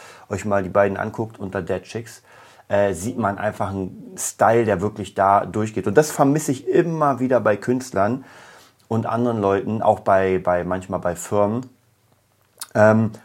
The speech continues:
und das ist eigentlich auch unser Thema. Also tatsächlich ist da der Schwenk ganz gut, denn ich habe in der letzten Zeit wieder von, äh, Freunden, Bekannten, so immer, je nachdem, was es war, ähm,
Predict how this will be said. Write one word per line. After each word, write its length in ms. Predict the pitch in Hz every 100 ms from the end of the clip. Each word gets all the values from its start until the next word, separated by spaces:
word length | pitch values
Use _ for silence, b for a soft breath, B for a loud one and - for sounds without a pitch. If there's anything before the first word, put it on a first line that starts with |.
| B
und 140 | 113
das 100 | 147
ist 60 | 151
eigentlich 300 | 127 180 170
auch 100 | 139
unser 260 | 151 127 -
Thema. 380 | 127 123 78
Also 160 | - 95
tatsächlich 400 | 113 123 127 117
ist 160 | 113 110
da 240 | 107 107
der 200 | 98 101
Schwenk 440 | - 110 113 113
ganz 320 | - 101 95 -
gut, 320 | 113 123 - B B B B
denn 180 | 101 104
ich 120 | 101
habe 180 | 113 113
in 60 | 110
der 120 | 101
letzten 320 | 101 - 113
Zeit 260 | - 101 90
wieder 240 | 98 101
von, 340 | 95 101 95 92 B B B B
äh, 120 | 98 -
Freunden, 1160 | - - - - 127 160 175 - 160 165 165 147
Bekannten, 640 | 123 117 - 123 151 151 143
so 180 | 117 -
immer, 300 | 123 120 110
je 160 | 110
nachdem, 420 | 113 107 - 107
was 200 | 101 98
es 100 | 90
war, 280 | 98 104 110 B B B B
ähm, 360 | 101 101 101